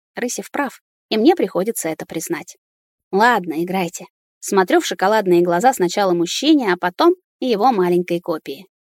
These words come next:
"Я за вами слежу". "Есть, Сэл!" — смеется Леся. "Давай и гладь, давай и гладь!" Тут же забывает про мать. Ну и правильно. Зачем обо мне помнить, когда у нее, вон, личный титан появился? И забавно, и страшно наблюдать, как легко она его приняла.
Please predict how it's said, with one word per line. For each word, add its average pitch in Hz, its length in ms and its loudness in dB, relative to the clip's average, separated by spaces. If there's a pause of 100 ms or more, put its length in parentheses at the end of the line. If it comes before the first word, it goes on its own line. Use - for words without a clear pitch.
"Я 156 300 -2
за 220 180 -2
вами 180 240 -2
слежу". 190 540 -6 (540)
"Есть, - 340 2
Сэл!" — 190 400 0 (240)
смеется 175 540 0
Леся. 165 360 -4 (340)
"Давай 294 280 4
и 220 40 -2
гладь, 220 280 2 (100)
давай 339 300 4
и 233 40 -6
гладь!" 196 380 0 (280)
Тут 233 180 0
же 277 100 0
забывает 170 480 -2
про 170 160 -2
мать. 160 300 -8 (260)
Ну 262 200 0
и 208 40 -2
правильно. 165 500 -4 (200)
Зачем 294 360 2
обо 185 180 0
мне 175 200 2
помнить, 247 360 0
когда 185 320 0
у 180 60 4
нее, 190 280 0
вон, 185 240 -2 (180)
личный 202 420 0
титан 175 320 -4
появился? 160 580 -10 (440)
И 240 100 -2
забавно, 202 500 0
и 170 80 4
страшно 220 420 0
наблюдать, 175 480 0
как 170 200 -8
легко 175 280 -8
она 185 180 -2
его 180 160 -6
приняла. 175 520 -6